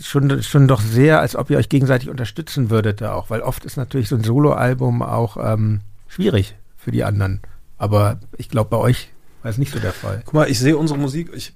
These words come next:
Speaker 2: höre in letzter Zeit, es klingt unfassbar selbstverliebt, aber ich höre in letzter Zeit super gerne unsere Musik. Das habe ich
Speaker 1: Oh
Speaker 2: früher
Speaker 1: ja.
Speaker 2: nie gemacht, ja. Und, äh, das ist für mich wie ein Tagebuch, ja. Also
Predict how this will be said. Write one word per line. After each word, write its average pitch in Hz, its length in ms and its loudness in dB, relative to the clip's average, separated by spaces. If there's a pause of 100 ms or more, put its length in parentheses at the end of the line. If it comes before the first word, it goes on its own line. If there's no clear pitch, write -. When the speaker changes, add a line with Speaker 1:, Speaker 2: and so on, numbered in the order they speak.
(120)
Speaker 2:
höre 143 260 2
in 131 60 -2
letzter 123 280 4
Zeit, - 220 -6
es - 320 -12
klingt - 240 -12
unfassbar 113 800 -8
selbstverliebt, 110 680 0
aber 113 160 0
ich - 120 -4
höre 131 140 4
in 127 60 4
letzter 113 280 -2
Zeit - 380 -8
super 127 400 -4
gerne 113 340 2
unsere 123 420 -2
Musik. 110 460 -2
Das - 140 -12
habe 123 100 2
ich 110 100 0
Speaker 1:
Oh - 20 -2
Speaker 2:
früher 151 200 6
Speaker 1:
ja. 147 60 4
Speaker 2:
nie 185 140 6
gemacht, 185 480 4
ja. 123 160 -6 (240)
Und, 123 260 -10
äh, 127 260 -6 (1300)
das - 160 -10
ist 147 120 -6
für 165 140 -2
mich 165 260 2
wie 160 80 2
ein 156 80 0
Tagebuch, 139 680 2
ja. 127 280 -4
Also 110 440 -6